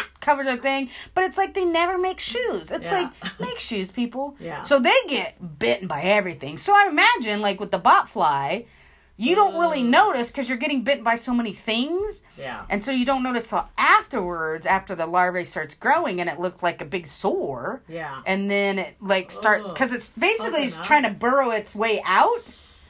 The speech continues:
Speaker 2: Oy.
Speaker 1: And so it looks like almost like a big zit.
Speaker 2: Ugh.
Speaker 1: And then you have to grab
Speaker 2: Pop it?
Speaker 1: it. But
Speaker 2: What
Speaker 1: th-,
Speaker 2: happens
Speaker 1: th-,
Speaker 2: if you
Speaker 1: it
Speaker 2: don't
Speaker 1: has
Speaker 2: grab
Speaker 1: little,
Speaker 2: it?
Speaker 1: well, I,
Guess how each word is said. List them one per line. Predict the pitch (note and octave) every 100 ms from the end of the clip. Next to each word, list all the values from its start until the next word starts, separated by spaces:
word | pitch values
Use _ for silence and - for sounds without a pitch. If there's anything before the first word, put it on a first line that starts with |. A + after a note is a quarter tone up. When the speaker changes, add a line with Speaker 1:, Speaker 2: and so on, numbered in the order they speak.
| - -
Speaker 2:
Oy. | G3+ A#3 B3 B3 G#3+ G3
Speaker 1:
And | A#3 A#3
so | C4
it | A#3+
looks | C#4+ -
like | D4+
almost | C#4+ B3+ G3+
like | G3+
a | E3
big | E3+ G#3+
zit. | E3 D3 G3+ F4+ - - F3
Speaker 2:
Ugh. | G#3 A#3 A3 F#3 D3+ C3+
Speaker 1:
And | G3+
then | A3
you | G#3+
have | A3 G#3+
to | E3+ E3 _ _ -
grab | G3 G3+ A3 C4
Speaker 2:
Pop | F#4+
it? | A4
Speaker 1:
it. | - - _ _ _ _ -
But | G3 C4+ B3
Speaker 2:
What | A#3+ D#4+
Speaker 1:
th-, | G4
Speaker 2:
happens | G4+ A4
Speaker 1:
th-, | G#4+
Speaker 2:
if | G#4+
you | F4+
Speaker 1:
it | -
Speaker 2:
don't | E4+
Speaker 1:
has | E4+ B3
Speaker 2:
grab | C#4+ D#4+
Speaker 1:
little, | C4 A#3
Speaker 2:
it? | - _ -
Speaker 1:
well, | A#3 C4+ A#3 G#3+
I, | A3